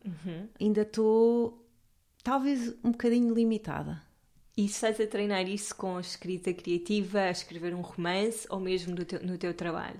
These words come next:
Speaker 2: Nas duas coisas. É assim, eu faço trabalho pessoal nisso. Todas as manhãs eu inicio as minhas manhãs com meditação
Speaker 1: Uhum.
Speaker 2: e a seguir a escrita. Aprendi com a Julia Cameron, os morning pages,
Speaker 1: Uhum.
Speaker 2: sempre.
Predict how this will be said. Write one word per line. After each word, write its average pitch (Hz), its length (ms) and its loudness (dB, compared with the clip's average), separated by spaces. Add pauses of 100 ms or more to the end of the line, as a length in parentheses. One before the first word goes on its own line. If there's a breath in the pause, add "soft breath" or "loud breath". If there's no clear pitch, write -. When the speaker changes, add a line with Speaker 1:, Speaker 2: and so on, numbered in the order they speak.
(800 soft breath)
Speaker 2:
Nas 165 220 4
duas 196 260 4
coisas. 151 420 0
É 156 60 2
assim, 156 240 -2
eu 151 80 -2
faço - 340 -4
trabalho 170 400 0
pessoal 160 580 0
nisso. 180 400 0
Todas 190 320 0
as 170 160 -2
manhãs 175 420 -2
eu 175 140 2
inicio 175 480 0
as 165 120 -2
minhas 170 260 -2
manhãs 160 420 0
com - 160 -6
meditação 156 800 -4 (540)
Speaker 1:
Uhum. 175 180 -14 (180)
Speaker 2:
e 180 160 2
a 165 40 0
seguir 175 520 0
a - 40 -6
escrita. 180 500 -2 (760 loud breath)
Aprendi 170 440 -2
com - 140 -4
a 165 40 -2
Julia 165 340 -2
Cameron, 175 460 -4 (180)
os 156 160 -4
morning 160 340 0
pages, 156 540 -6
Speaker 1:
Uhum. 180 240 -8
Speaker 2:
sempre. 160 520 -4